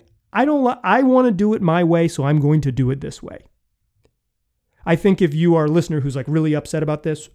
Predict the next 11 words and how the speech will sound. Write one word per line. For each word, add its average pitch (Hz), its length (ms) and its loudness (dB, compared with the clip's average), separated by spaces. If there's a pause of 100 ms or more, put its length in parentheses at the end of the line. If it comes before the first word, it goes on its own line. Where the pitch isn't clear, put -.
uh, - 100 -12 (400)
cool, 196 420 2
I'm 147 140 -4
with 170 240 0
you. 170 200 0 (240)
I'm 151 140 -2
probably 165 240 2
not 156 260 0
there, 147 220 2
like, 131 240 -6
basketball-wise, 175 1000 -2